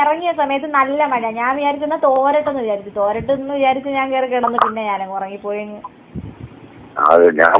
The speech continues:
Speaker 2: പറയുന്നത്, ഈ താൻ-, താല്പര്യമില്ലെങ്കിൽ ഞാൻ പിന്നെ അങ്ങനെ ശല്യപ്പെടുത്തുകയില്ല. അത് നിനക്ക് അഭിവാജ്യമാണ്.
Speaker 1: അയ്യോ, അതുകൊണ്ടല്ല. ഞാൻ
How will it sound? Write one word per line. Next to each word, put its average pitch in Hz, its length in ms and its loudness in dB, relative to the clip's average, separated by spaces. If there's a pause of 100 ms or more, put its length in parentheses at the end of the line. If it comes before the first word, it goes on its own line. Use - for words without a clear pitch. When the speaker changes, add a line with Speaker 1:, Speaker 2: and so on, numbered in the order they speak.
Speaker 2:
പറയുന്നത്, 90 400 4 (140)
ഈ 80 40 2 (440)
താൻ-, 90 200 4 (160)
താല്പര്യമില്ലെങ്കിൽ 92 760 0
ഞാൻ 90 160 2
പിന്നെ 90 180 0
അങ്ങനെ 92 240 2
ശല്യപ്പെടുത്തുകയില്ല. 95 760 2
അത് 90 100 2
നിനക്ക് 90 240 2
അഭിവാജ്യമാണ്. - 640 2 (160)
Speaker 1:
അയ്യോ, 247 180 -6 (140)
അതുകൊണ്ടല്ല. 247 640 -4 (340)
ഞാൻ 302 100 2